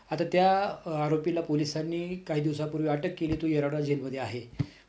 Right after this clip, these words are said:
परंतु, अ, तिथल्या, अ, पळसदेव गावातल्या लोकांचं, नागरिकांचं, सर्वसामान्य लोकांचं, व्यापाऱ्यांचं म्हणणं असं आहे की तो पुन्हा जामिनावर सुटेल, पुन्हा गावात तोच प्रकार करेल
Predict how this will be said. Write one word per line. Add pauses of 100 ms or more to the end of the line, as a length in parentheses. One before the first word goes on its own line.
परंतु,
अ, (100)
तिथल्या, (260)
अ,
पळसदेव
गावातल्या
लोकांचं,
नागरिकांचं,
सर्वसामान्य
लोकांचं,
व्यापाऱ्यांचं
म्हणणं
असं
आहे
की (440)
तो
पुन्हा
जामिनावर
सुटेल,
पुन्हा
गावात (120)
तोच
प्रकार
करेल